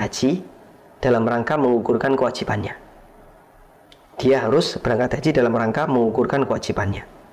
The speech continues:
Ini ijma ulama, sebagaimana keterangan yang dikutip oleh Ibnu Qudamah dalam Al-Mughni. Beliau mengutip keterangan Ibnul Mundhir bahwa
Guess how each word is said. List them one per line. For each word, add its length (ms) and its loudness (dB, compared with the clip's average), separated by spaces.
Ini 480 2
ijma 400 0
ulama, 320 0
sebagaimana 640 2
keterangan 400 0
yang 400 2
dikutip 720 2
oleh 240 0
Ibnu 240 2
Qudamah 480 2
dalam 320 -4
Al-Mughni. 560 0
Beliau 240 4
mengutip 400 2
keterangan 480 0
Ibnul 240 4
Mundhir 560 4
bahwa 560 2